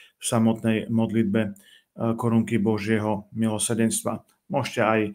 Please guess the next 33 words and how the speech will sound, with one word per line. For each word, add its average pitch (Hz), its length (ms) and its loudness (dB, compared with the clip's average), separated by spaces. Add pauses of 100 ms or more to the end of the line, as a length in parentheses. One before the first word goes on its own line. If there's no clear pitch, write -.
(320)
prezdieľať 117 840 4
aj 120 160 -2
pre 117 160 0
iných, 131 320 0
aby 113 320 4 (320)
sa 120 160 -2
mohli 117 240 2
teda 113 240 2
pripojiť 117 560 2
a 113 400 0
modliť 113 360 -2
sa 113 160 -2
spolu 120 280 -4
s 117 100 -4
nami, 131 380 2 (540)
a 117 160 0
aby 110 100 2
nás 110 160 4
bolo 113 220 4
viacej, 120 420 2
lebo, 110 320 0
jak 117 160 -2
hovorí 113 320 2
Ježiš 113 240 0
Kristus, 131 360 -2
„Kde 117 120 -2
sú 117 160 -6
dvaja 117 400 4
alebo 143 300 0
traja 117 320 4
v 113 80 0
mojom 127 220 0
mene, 117 400 4